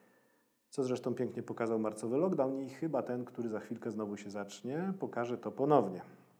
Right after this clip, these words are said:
Była to sytuacja, gdzie przychody w wielu firmach, a nawet w całych gałęziach rynku spadły z dnia na dzień praktycznie do zera.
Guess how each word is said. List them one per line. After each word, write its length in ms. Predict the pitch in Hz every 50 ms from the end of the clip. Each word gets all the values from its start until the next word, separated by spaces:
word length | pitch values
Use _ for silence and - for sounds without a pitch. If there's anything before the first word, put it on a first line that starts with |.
| _ _ _ _ _ _ _ - - - _ _ - - - - - _ _
Była 120 | 147 185 190
to 100 | - 143
sytuacja, 540 | - - 120 - 117 113 139 151 - -
gdzie 280 | 127 127 120 127 123 120 120 -
przychody 360 | - - 123 - 151 143 127
w 60 | 110
wielu 240 | 107 123 127 123 110
firmach, 380 | - - 101 92 107 127 131 127
a 40 | 127
nawet 240 | 139 135 147 135
w 40 | -
całych 260 | - 131 135 160 165
gałęziach 460 | 160 165 160 151 139 135 143 127 - 127
rynku 320 | 113 110 110 - 147 147 - -
spadły 380 | - - - 170 165 160 160 143
z 40 |
dnia 140 | 131 127 123
na 120 | 123 127 123
dzień 220 | 117 123 123 113
praktycznie 480 | - 147 - - - 98 - - 90 87
do 120 | 95 -
zera. 280 | - 82 73 - -